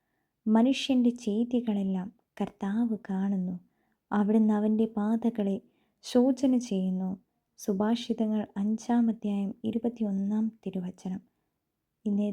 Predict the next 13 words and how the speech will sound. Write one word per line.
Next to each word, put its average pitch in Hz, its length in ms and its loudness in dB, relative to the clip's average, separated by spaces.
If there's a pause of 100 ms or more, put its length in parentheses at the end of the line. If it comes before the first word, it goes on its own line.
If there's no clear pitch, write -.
ദിവസം 196 320 -4 (520)
നമ്മുടെ 233 320 4
മനസ്സിൻ്റെ 220 520 0
വേദനകളും 202 640 -2
ആകുലതകളും 196 680 -4 (480)
നമ്മൾ 233 200 6
ഏറ്റവും 233 420 2
അധികം 208 300 0 (120)
അനുഭവിച്ചുകൊണ്ടിരിക്കുന്ന 196 1160 -2
വേദന 185 400 -6 (880)
ഈ 233 100 2
വചനത്തോടൊപ്പം 196 760 -4
സമർപ്പിക്കുക. 196 580 -6